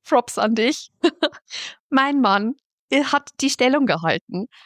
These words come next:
an der Hochzeitslocation, hat gesagt, er ist da, er ist ansprechbar, wenn irgendjemand was braucht. Er weiß Bescheid, er t-, bewacht die Technik. Ja, dann bin ich im Affenzahn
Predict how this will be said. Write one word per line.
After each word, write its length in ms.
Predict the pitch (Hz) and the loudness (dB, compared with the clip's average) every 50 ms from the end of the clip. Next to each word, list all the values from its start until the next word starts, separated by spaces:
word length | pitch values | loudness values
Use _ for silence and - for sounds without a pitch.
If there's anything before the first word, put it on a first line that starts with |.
| _ _ | _ _
an 180 | - 214 220 233 | -2 0 2 2
der 120 | 254 247 | 2 2
Hochzeitslocation, 800 | 233 233 262 - - 196 196 - 190 196 - - 196 214 220 202 | 0 -2 -4 -2 -2 -4 -4 -4 -8 -8 -4 -2 -2 0 0 -2
hat 100 | 190 190 | -2 -2
gesagt, 300 | - 202 - 202 202 - _ | -2 -2 -2 -2 -2 -2 _
er 160 | - 220 220 | 0 0 2
ist 140 | 240 254 - | 0 0 0
da, 260 | - 202 190 208 226 240 | 0 0 2 2 2 0
er 140 | - 226 202 | -2 -4 -4
ist 100 | 202 - - | -4 -4 -4
ansprechbar, 680 | - 202 220 233 - - 220 233 - - 208 208 208 | -2 -2 -2 -2 -2 -2 -2 -2 0 2 2 2 2
wenn 140 | 214 208 196 - | 2 0 -2 -2
irgendjemand 460 | - 226 220 208 202 190 185 196 196 | -2 -2 -2 -2 0 0 -2 0 0
was 160 | 180 190 - - | -2 -4 -4 -4
braucht. 340 | - 165 165 175 196 196 - - - - - - _ _ | -2 2 2 2 2 0 -4 -10 -20 -20 -20 -20 _ _
Er 140 | 202 196 | 0 2
weiß 220 | 190 185 185 190 - | 2 2 2 0 -2
Bescheid, 500 | - 196 190 - 233 202 202 214 214 - - - - - _ - | -4 -4 -2 0 2 2 2 2 0 -2 -8 -20 -20 -20 _ 0
er 160 | 190 196 190 | 0 0 0
t-, 140 | - - - - _ _ _ | -2 -6 -8 -10 _ _ _
bewacht 560 | - 208 - 190 - - - - - - - | -2 -2 0 -2 -4 -6 -10 -14 -14 -4 0
die 80 | 226 208 | 0 0
Technik. 640 | - 196 190 202 - - - 131 110 - - - - _ _ _ _ _ _ _ _ _ _ _ _ _ _ _ _ _ _ _ _ | 0 0 -2 -4 -2 -2 -2 -2 -2 -4 -6 -12 -18 _ _ _ _ _ _ _ _ _ _ _ _ _ _ _ _ _ _ _ _
Ja, 300 | - 269 220 180 165 147 - _ _ _ _ - - - - - - - _ | 0 2 2 2 0 -2 -6 _ _ _ _ -20 -20 -20 -20 -20 -20 -20 _
dann 180 | - 254 262 254 | 0 2 2 4
bin 160 | 262 233 220 - | 4 2 2 2
ich 420 | 208 226 277 - - - - - _ _ | 2 2 2 0 -4 -10 -20 -20 _ _
im 180 | - 226 214 214 - | -2 -2 0 0 0
Affenzahn 840 | 202 208 - - 254 262 - - - 202 180 175 175 185 202 233 | -2 -2 0 0 0 0 0 -2 0 2 4 4 4 4 2 0